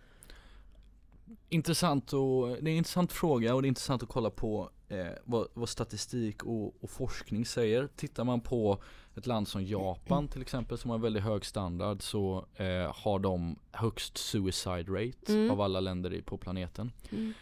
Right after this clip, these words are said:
Speaker 1: Tittar vi på Sverige så har vi, eh, i, till dags datum över niohundratusen människor som går på antidepressiva.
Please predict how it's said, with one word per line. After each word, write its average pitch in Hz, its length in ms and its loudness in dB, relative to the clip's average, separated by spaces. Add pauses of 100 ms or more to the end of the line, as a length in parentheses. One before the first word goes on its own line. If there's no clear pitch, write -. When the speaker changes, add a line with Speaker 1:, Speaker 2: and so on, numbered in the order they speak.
(120)
Speaker 1:
Tittar 123 220 -2
vi 113 100 2
på 120 120 0
Sverige 107 540 6
så 113 200 2
har 107 260 8
vi, 98 360 4 (220)
eh, 95 400 2 (300)
i, 104 180 -2 (100)
till 120 160 -4
dags 123 280 -2
datum 101 680 0
över 101 280 2
niohundratusen 104 1400 0
människor 92 640 -2 (380)
som 98 220 -2
går 92 160 0
på - 140 -2
antidepressiva. - 880 -6